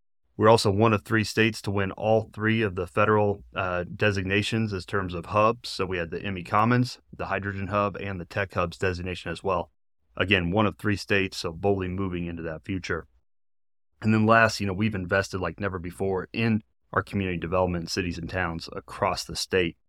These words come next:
And so the state's putting nearly a billion dollars behind the ready programs, ready one and ready two. And that's expected to leverage over twenty billion dollars of outside investment from other public, private, and philanthropic, uh, organizations. And I can tell you, no other state is putting tw-,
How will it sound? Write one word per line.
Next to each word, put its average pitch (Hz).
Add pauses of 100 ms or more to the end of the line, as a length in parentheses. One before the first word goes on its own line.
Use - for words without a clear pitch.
(420)
And 92
so 104
the 92
state's 117
putting 101 (100)
nearly 101
a 87
billion 107
dollars 95
behind 92
the 85
ready 95
programs, 85
ready 90
one 92
and 90
ready 85
two. 90 (580)
And 101
that's 123
expected 101
to 95
leverage 92
over 90
twenty 120
billion 98
dollars 90
of 92
outside 87
investment 87
from 95
other 87
public, 92
private, 92
and -
philanthropic, 87 (300)
uh, 87
organizations. 90
And 92
I 98
can 95
tell 104
you, 90
no 101
other 98
state 98 (380)
is -
putting 90
tw-, -